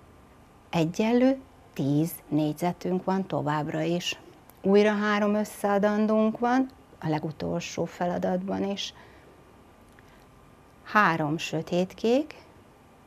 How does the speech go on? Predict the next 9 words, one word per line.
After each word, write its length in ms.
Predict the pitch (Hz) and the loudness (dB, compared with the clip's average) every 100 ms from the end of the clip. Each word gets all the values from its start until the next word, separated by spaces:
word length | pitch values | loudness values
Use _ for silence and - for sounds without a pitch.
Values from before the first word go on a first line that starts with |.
| - | -12
plusz 560 | - 139 247 - - - - - - - - - - - - - - - - | -4 0 0 -2 -18 -20 -20 -20 -20 -20 -20 -20 -20 -20 -20 -20 -20 -20 -4
három 540 | 233 208 208 202 202 | 2 4 4 2 0
zöldelem. 880 | 190 156 139 131 156 156 156 170 175 - - - - - - - - - - - - | -2 -2 -2 -2 -2 -2 -2 -4 -6 -10 -20 -20 -20 -20 -20 -20 -20 -20 -20 -20 -20
És 60 | - - | -8 4
ezekhez 580 | 302 170 185 214 202 | 4 4 0 0 2
még 280 | 156 135 - | 0 -2 -4
társul 760 | - 180 190 - - 240 269 285 - - - - - - - - - - - | 0 0 0 -2 2 6 6 4 -10 -20 -20 -20 -20 -20 -20 -20 -20 -20 -2
négy 320 | 208 226 226 | 2 4 2
narancssárga. 1120 | 185 156 143 156 - - 139 151 180 180 | 0 2 0 0 0 -2 -2 -6 -4 -4